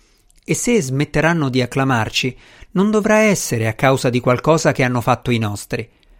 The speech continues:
Se riduciamo il programma degli esperimenti finché appare ancora possibile che i marsnauti possano svolgerli senza problemi, e poi uno degli esperimenti esclusi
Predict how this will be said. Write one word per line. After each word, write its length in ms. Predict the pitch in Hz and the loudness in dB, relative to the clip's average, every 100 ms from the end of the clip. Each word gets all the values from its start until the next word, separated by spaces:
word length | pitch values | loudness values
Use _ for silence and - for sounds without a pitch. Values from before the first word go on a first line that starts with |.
| _ _ _ _ _ _ _ _ _ _ _ | _ _ _ _ _ _ _ _ _ _ _
Se 240 | - - 170 | -12 -2 0
riduciamo 560 | 208 208 - 247 226 | 0 -2 -2 -2 0
il 120 | 143 | -2
programma 420 | 113 127 120 156 139 | -2 0 0 0 0
degli 220 | 117 117 | 0 -2
esperimenti 760 | 110 - 117 123 170 165 127 | -2 -2 0 0 -2 -2 -6
finché 380 | - 117 110 127 | -4 -6 -2 -2
appare 360 | 113 139 139 123 | -2 0 2 2
ancora 380 | 110 - 135 | 0 -2 -2
possibile 640 | 117 123 - 170 147 120 117 | -2 -4 -2 -2 0 0 0
che 120 | 131 | -2
i 60 | 120 | 0
marsnauti 760 | 117 117 - 127 151 143 113 | 0 -4 -4 -2 -2 -2 -6
possano 400 | - 127 - 117 | -4 -6 -2 -2
svolgerli 580 | 113 123 135 120 113 113 | 0 2 2 2 -2 -2
senza 340 | 107 123 113 | -4 -4 -4
problemi, 640 | 117 123 113 120 107 117 127 - _ _ - - | -2 -2 0 0 0 -2 -6 -18 _ _ -20 -6
e 140 | 143 | -4
poi 240 | - 214 | 2 4
uno 220 | 214 233 202 | 4 2 2
degli 180 | 147 | 2
esperimenti 600 | 127 - 131 123 147 - | 2 0 0 2 0 0
esclusi 520 | 131 - 170 185 123 | -4 0 0 0 -2